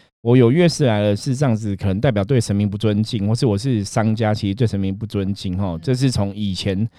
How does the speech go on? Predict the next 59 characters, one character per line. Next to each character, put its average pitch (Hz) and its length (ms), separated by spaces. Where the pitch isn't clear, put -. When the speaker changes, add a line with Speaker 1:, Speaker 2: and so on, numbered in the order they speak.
Speaker 1:
因 131 60
为 123 60
你 110 120
不 120 120
亲 151 280
近 143 160
的 110 80
一 - 20
个 104 80
状 104 220
况 113 200
去 120 120
看， 113 160
那 123 100
是 123 220
古 110 220
人 107 180
对 135 200
神 104 300
的 101 200
信 107 380
仰 82 300
的 101 120
连 98 340
结， 95 320
所 156 140
以 127 80
传 127 260
统 101 180
会 120 100
有 101 120
这 107 160
个 101 180
说 110 400
法。 85 360
那 233 80
当 233 100
然 220 60
我 151 40
们 113 60
知 123 60
道 135 100
宗 143 200
教 139 100
信 127 160
仰 98 80
其 104 180
实 104 140
随 104 180
着 104 100
时 - 140
代 117 120
演 95 180
变， 101 120
它 120 120
现 123 140
在 104 60
已 90 60
经 104 380